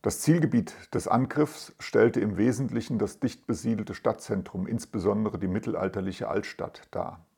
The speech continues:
Das Bombardement begann um dreiundzwanzig Uhr fünfundfünfzig. Es dauerte weniger als eine halbe Stunde.“ Soweit das Zitat aus Wikipedia. Bei diesem Angriff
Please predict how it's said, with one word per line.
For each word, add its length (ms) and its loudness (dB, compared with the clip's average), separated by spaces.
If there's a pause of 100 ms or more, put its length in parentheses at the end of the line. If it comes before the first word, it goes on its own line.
Das 140 -6
Bombardement 800 2
begann 300 0
um 100 -6
dreiundzwanzig 720 -4
Uhr 60 -6
fünfundfünfzig. 920 -4 (520)
Es 120 -10
dauerte 420 6
weniger 380 2
als 200 -4
eine 240 -4
halbe 240 0
Stunde.“ 420 -8 (1160)
Soweit 540 2
das 160 -6
Zitat 640 -2
aus 160 -12
Wikipedia. 680 -4 (560)
Bei 100 -2
diesem 260 -2
Angriff 600 0